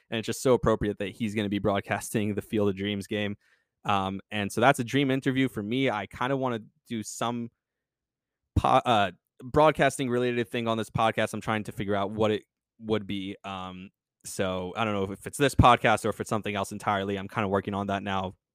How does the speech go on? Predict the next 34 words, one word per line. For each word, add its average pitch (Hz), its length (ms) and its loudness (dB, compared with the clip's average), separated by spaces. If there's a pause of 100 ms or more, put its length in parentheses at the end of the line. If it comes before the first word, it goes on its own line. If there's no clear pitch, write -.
(140)
in 131 120 4
the 123 80 8
works, 113 360 4
writing 107 320 2
it. 101 220 -2 (300)
Like 113 220 0
I 95 40 2
said, 95 260 -2
lots 104 220 2
of 101 60 -12
stuff 98 200 -2
<laughs> - 0 -
going 113 320 2
on 107 220 2 (560)
inside 139 460 6
my 123 100 4
head. 110 380 6 (400)
Um, 101 480 2 (480)
but 98 220 2 (140)
I'm 101 400 -6 (120)
verbalizing 107 580 4
it 95 140 -4 (360)
because 104 320 2
I 104 60 2
need 110 140 0
to 117 60 4
hold 117 220 4
myself 95 320 -2
<laughs> - 20 -14
to - 320 0
it. 90 240 0
Like 95 200 -4
I 95 100 -2
said, 95 360 -2